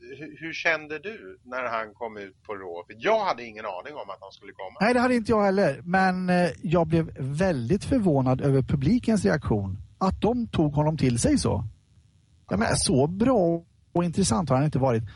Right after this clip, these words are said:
Speaker 2: Han har ju varit en sån här Daredevil, eh,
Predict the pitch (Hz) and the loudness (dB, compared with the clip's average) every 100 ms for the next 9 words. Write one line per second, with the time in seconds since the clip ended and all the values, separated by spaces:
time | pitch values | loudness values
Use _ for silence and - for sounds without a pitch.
0 | - - 240 214 170 208 190 180 190 165 | -18 -4 0 2 2 2 0 2 4 4
1 | 165 151 180 147 123 131 131 135 123 - | 4 2 2 2 2 0 2 0 -2 -10
2 | - - _ - 123 143 175 | -20 -20 _ -12 -8 -2 -2